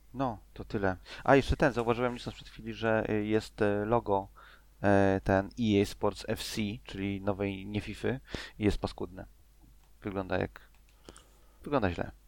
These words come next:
No i Sony, y, a, i też przy-, znalazłem, zapomniałem o tym powiedzieć, że Sony ma patent na, y, kontroler, który zmienia temperaturę. To może być przyszłość.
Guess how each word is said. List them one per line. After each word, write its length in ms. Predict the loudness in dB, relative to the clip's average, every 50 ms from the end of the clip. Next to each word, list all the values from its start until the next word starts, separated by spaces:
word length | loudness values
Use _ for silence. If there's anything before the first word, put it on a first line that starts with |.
| -20 -20 -8 0
No 140 | 2 2
i 80 | 2 2
Sony, 220 | 0 0 0 2
y, 400 | 0 0 0 0 -2 -2 -2 -2 0
a, 280 | 2 2 4 4 2 2
i 80 | 0 0
też 140 | 0 0 0
przy-, 340 | 0 0 0 0 0 -2 -4
znalazłem, 460 | -8 -2 4 4 4 4 4 0 -6
zapomniałem 420 | -8 -8 -8 -4 -2 -2 0 0
o 60 | -2 -6
tym 200 | -8 -10 -12 -14 -16 -20 -18 -18 -10 -6
powiedzieć, 340 | -4 -2 -2 -2 -2 -4 -4
że 80 | -6
Sony 220 | -4 -4 -4 -2 0
ma 120 | -2 0
patent 440 | 0 0 0 0 0 -2 -2 -4 -10
na, 380 | -4 0 2 2 4 2 2 0 -4 -10 -20 -20 -18 -4 0
y, 200 | 2 2 2 2 0
kontroler, 540 | -4 -6 -6 -2 0 0 2 2 2 0 0
który 480 | -4 -12 -10 -8 -6 -4 -4 -4 -4
zmienia 280 | -6 -6 -2 0 0 0
temperaturę. 540 | 0 -2 -2 -2 -2 -2 -2 -4 -6 -6 -6 -8 -12 -20 _ -20 -20 -20 -20 _
To 180 | -16 -16 -16 -12
może 160 | -12 -12 -12 -10
być 160 | -12 -12 -12
przyszłość. 520 | -12 -12 -12 -12 -14 -18 -20 -20 -20 -20